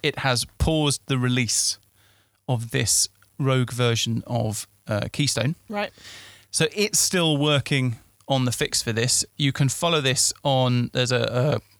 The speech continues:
Speaker 1: a, a thread on the Google support forum, which is, get your pen ready,
Speaker 2: Or
Speaker 1: thread number one five two three five two six two.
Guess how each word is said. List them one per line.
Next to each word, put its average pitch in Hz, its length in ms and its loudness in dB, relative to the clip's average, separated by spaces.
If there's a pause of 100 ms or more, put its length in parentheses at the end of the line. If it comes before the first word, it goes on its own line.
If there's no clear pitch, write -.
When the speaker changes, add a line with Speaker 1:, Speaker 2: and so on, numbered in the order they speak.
(220)
Speaker 1:
a, - 40 -4
a - 20 -6
thread 139 420 0
on 135 140 -2
the 120 80 -2
Google 135 240 0
support 123 400 -4
forum, 120 420 0 (120)
which - 200 -6
is, 107 140 -6 (1120)
get 143 100 -4
your 127 80 -6
pen 131 220 2
ready, 120 320 0 (280)
Speaker 2:
Or 196 360 -4
Speaker 1:
thread 139 440 -2
number 127 220 2
one 123 280 2
five 117 380 0 (480)
two 123 480 0
three 123 300 -4
five 113 400 -4
two 117 200 -4
six - 300 -2
two. 156 380 0